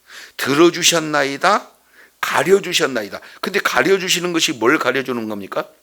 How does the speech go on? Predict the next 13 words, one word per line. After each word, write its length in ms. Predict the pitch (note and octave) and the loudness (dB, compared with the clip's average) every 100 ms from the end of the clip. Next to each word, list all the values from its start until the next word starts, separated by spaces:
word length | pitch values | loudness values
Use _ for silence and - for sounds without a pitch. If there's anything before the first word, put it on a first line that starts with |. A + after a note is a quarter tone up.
| _ _ _ _ | _ _ _ _
내 540 | D#2+ G#2 B2 F3 - _ _ _ _ | -4 0 2 0 -4 _ _ _ _
머리를 680 | G2+ G#2 B2+ D3+ C#3 C#3 B2 | -6 0 0 0 -6 -6 -6
가려주셨어요. 840 | - F#2 E2+ - - - - - _ _ _ _ _ _ | -12 -14 -16 -18 -18 -16 -16 -20 _ _ _ _ _ _
한마디로 440 | - C#3 C3 A#2+ A2+ | -16 -10 -8 -8 -10
본다면은 560 | G#2 F2+ G#2 C3+ C3+ _ - _ | -12 -12 -10 -12 -12 _ -20 _
구원의 720 | - A2+ A2+ G#2+ G#2+ C#3 D#3+ _ _ | -18 -12 -8 -8 -6 -8 -10 _ _
투구가 580 | - - F#3 F3+ D#3 C#3 | -20 -18 -16 -12 -8 -6
되게 260 | B2 A#2 A2 | -8 -12 -12
해-, 280 | G#2 A2 _ - _ _ - F#2 - | -14 -18 _ -20 _ _ -20 -18 -12
투구를 480 | - - C3 A2 A2 | -12 -10 -12 -6 -2
씌워주셨다. 1080 | - F3+ F2 - - E2+ - F2 F2+ F2+ _ _ _ _ _ _ _ | -4 -4 -10 -6 -8 -8 -16 -16 -16 -18 _ _ _ _ _ _ _
이제 520 | G#2 C3+ B2 B2+ A#2+ | -6 -4 -2 -4 -6
전쟁터에서 920 | - G#2 C#3 D3+ D3+ C#3+ C3+ D#3+ D3+ | -8 -8 -8 -10 -8 -10 -8 -8 -8